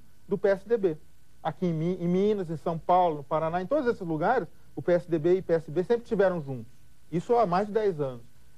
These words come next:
Então, é mais coerente ficar junto aqui também. Então, qual é o que determina a coerência? É a coerência regional ou é a coerência nacional? Porque, do ponto de vista nacional, é, os partidos são meio cap-, Frankenstein mesmo.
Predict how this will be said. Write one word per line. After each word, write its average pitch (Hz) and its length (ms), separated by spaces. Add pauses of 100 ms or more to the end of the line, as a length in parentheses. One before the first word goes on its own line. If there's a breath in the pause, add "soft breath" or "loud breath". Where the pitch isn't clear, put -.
Então, 240 300
é 240 80
mais 247 260
coerente 240 640
ficar 240 320
junto 226 320
aqui 185 220
também. 160 320 (200)
Então, 226 360 (100)
qual 247 160
é 262 160
o 240 140
que 226 160
determina 185 580
a 170 40
coerência? 139 680
É 143 160
a 147 60
coerência 139 640 (280)
regional 175 580
ou 349 60
é 285 60
a 240 60
coerência 180 420
nacional? 143 500 (480)
Porque, 175 280
do 170 80
ponto 208 160
de 175 60
vista 196 200
nacional, 180 720 (240)
é, 151 220
os 156 180
partidos 180 400
são 226 140
meio 214 340 (320)
cap-, 196 240
Frankenstein 202 540
mesmo. 135 260